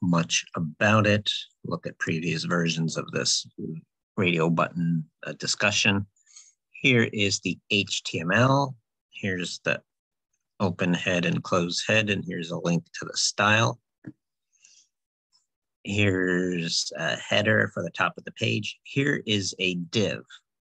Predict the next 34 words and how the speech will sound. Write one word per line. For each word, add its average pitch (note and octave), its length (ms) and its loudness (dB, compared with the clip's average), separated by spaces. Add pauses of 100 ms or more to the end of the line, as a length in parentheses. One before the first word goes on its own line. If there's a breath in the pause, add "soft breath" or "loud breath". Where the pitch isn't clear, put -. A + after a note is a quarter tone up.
(300)
So F2+ 640 -2
we G#2 240 0 (220)
have C3 240 0
no A#2+ 280 6
radio G#2 460 2
buttons F#2+ 480 -4
or E2 200 0
labels G2 680 0
on F2+ 200 -2
this - 300 -6
page. B2 540 0 (240 loud breath)
We G#2 100 2
are G2 100 0
going F#2+ 340 0
to - 260 -8 (260)
add G2+ 320 0
them F#2 440 0
to F#2+ 380 -6
this E2+ 340 -2 (100)
div. - 240 -2
So - 160 -6
this - 240 -2
will F2+ 120 -2
be F2+ 200 -4
the E2+ 140 -8
container A2 800 2
that F#2+ 200 -6
we F2 200 -2
will - 340 -6
add G2 220 0
the E2 80 -4
radio D2+ 320 -6
buttons - 400 -6
to, C3+ 340 2